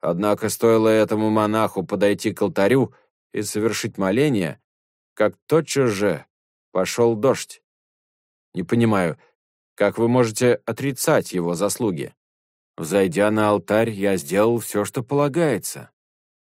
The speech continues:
Написал заклинания, затем сжёг их и стал бить в металлические дощечки. Ни один дракон не осмелился бы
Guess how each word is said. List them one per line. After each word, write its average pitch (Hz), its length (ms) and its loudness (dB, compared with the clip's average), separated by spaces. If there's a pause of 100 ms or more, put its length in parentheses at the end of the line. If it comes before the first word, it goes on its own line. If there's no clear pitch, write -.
Написал 120 560 0
заклинания, 98 880 -2 (460)
затем 110 460 2
сжёг 95 440 0
их - 280 -10 (480)
и - 60 -14
стал 101 320 0
бить 90 480 -8 (140)
в 78 120 -18
металлические 90 760 -4
дощечки. 117 760 -6 (1400)
Ни 101 100 -6
один 104 460 -2
дракон 123 640 0 (440)
не 110 140 -2
осмелился 110 800 -2
бы 92 360 -4